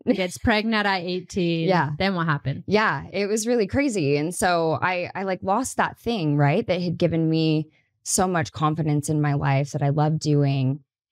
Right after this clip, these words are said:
Speaker 2: Mm.
Speaker 1: And, you know, and then all the changes that your body goes through. And when your body goes through changes like that, your brain goes through changes, right?
Speaker 2: Mm.
Speaker 1: And especially at such a young age too, like, your brain is just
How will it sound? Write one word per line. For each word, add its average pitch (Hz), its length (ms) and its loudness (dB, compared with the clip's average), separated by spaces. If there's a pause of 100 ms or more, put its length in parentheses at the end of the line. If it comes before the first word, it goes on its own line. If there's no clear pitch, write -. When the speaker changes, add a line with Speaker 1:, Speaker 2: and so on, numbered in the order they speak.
(200)
Speaker 2:
Mm. 165 60 -2
Speaker 1:
And, 143 720 2 (400)
you 208 80 6
know, 196 160 0
and 202 140 2
then 185 100 0
all 185 120 0
the 185 100 0
changes 170 600 0
that 143 320 0
your 156 180 0
body 143 420 0
goes 170 320 -2
through. 165 640 2 (340)
And 170 120 -2
when 156 100 2
your 151 100 2
body 220 280 0
goes 170 240 0
through 151 220 0
changes 147 460 0
like 135 200 0
that, 139 380 -2
your 151 100 2
brain 147 380 2
goes 135 240 2
through 139 180 -2
changes, - 580 -8
right? 135 360 0
Speaker 2:
Mm. 202 400 -8
Speaker 1:
And 202 100 -4
especially 240 420 -2
at 202 80 -2
such 190 220 -4
a 185 40 -2
young 156 220 2
age 143 340 0
too, 135 160 0
like, 127 200 -2
your 220 100 2
brain 202 300 0
is 185 140 -4
just - 360 -4